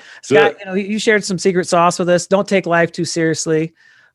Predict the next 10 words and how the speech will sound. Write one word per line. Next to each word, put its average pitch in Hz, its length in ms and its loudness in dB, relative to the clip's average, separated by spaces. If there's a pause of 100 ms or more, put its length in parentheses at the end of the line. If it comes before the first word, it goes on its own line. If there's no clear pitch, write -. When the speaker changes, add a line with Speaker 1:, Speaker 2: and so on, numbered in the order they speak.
(120)
Speaker 2:
Um, 147 760 0
you 156 140 -6
know, 143 640 0
y-, 170 420 -8
do 202 180 0
things 202 360 -2
for 180 220 -2
intention, 160 840 -8
not 143 300 -4
attention. 160 640 -6